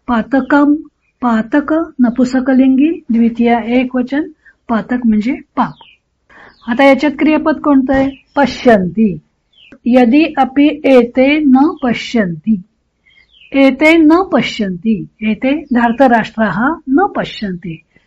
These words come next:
हे कौरव पाहत नाहीत. त्याचं विशेषण आहे लोभोपहत चेतसः एते, लोभानं ज्यांचं मन ग्रस्त झालेलं आहे असे हे कौरव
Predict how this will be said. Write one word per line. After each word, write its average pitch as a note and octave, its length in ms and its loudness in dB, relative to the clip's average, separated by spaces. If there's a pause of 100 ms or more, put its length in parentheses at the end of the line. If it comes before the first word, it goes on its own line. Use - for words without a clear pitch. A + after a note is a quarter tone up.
(160)
हे C#4 120 4
कौरव C4 520 4 (340)
पाहत A3 300 0 (100)
नाहीत. F#3+ 400 -2 (880)
त्याचं B3+ 380 4
विशेषण D4 560 4
आहे D#4+ 240 2 (120)
लोभोपहत C4+ 1000 2
चेतसः C#4 800 0 (460)
एते, A#3 360 -2 (1000)
लोभानं A#3 640 4
ज्यांचं B3 340 2 (680)
मन B3+ 340 4
ग्रस्त B3 300 -2
झालेलं B3 500 6
आहे G#3 380 0 (440)
असे C#4 300 2
हे C4 300 4 (440)
कौरव G#3+ 500 2